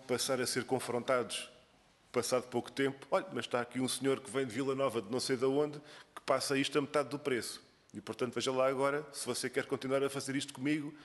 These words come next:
como é que quer fazer?" Portanto, isto é uma preocupação que nós temos e que, se calhar, esperamos não ter razão, gostávamos de não ter razão, mas, mas é um problema que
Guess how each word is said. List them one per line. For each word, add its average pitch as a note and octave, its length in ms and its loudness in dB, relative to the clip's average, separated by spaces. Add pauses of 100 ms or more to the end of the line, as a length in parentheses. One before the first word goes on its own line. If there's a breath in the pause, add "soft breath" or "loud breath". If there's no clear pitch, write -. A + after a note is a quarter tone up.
(160 loud breath)
como C3+ 200 -4
é C3+ 40 2
que C3 80 -10
quer C#3+ 140 0
fazer?" A#2 380 0
Portanto, - 360 -2
isto G3 160 4
é G#3 40 10
uma F3 380 6
preocupação D#3 720 2
que C#3 100 -6
nós C3+ 220 2
temos D3 380 -2 (380 loud breath)
e B2 120 0
que, C3+ 260 0
se - 120 0
calhar, B2 460 0 (460 loud breath)
esperamos D3 480 6
não C#3+ 160 6
ter C#3+ 160 6
razão, C#3 460 6
gostávamos C#3+ 500 6
de B2+ 60 2
não C3+ 100 8
ter C3+ 160 4
razão, B2 480 4 (580 loud breath)
mas, C3 420 6
mas C3 280 4
é C#3 60 6
um C3+ 260 4
problema C3 540 4
que C3+ 400 0